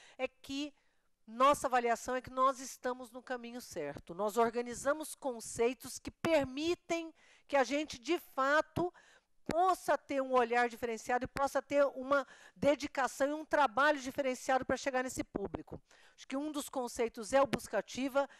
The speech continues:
Em grande medida, a gente fala do Buscativa como um conceito, é, de trazer as pessoas pro cadastro,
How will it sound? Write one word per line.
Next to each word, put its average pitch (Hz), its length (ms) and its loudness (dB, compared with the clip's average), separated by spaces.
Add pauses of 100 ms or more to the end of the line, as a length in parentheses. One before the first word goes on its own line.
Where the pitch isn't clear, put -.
(220)
Em 247 200 -14
grande 277 280 0
medida, 240 320 -6
a 233 40 2
gente 254 240 -10
fala 277 280 2
do 254 80 -4
Buscativa 226 560 -6
como 262 240 -4
um 269 80 -10
conceito, 202 920 -4 (560)
é, 190 120 -4
de 233 200 -10
trazer 254 460 2
as 339 160 4
pessoas 240 540 -2
pro - 160 -6
cadastro, 240 840 0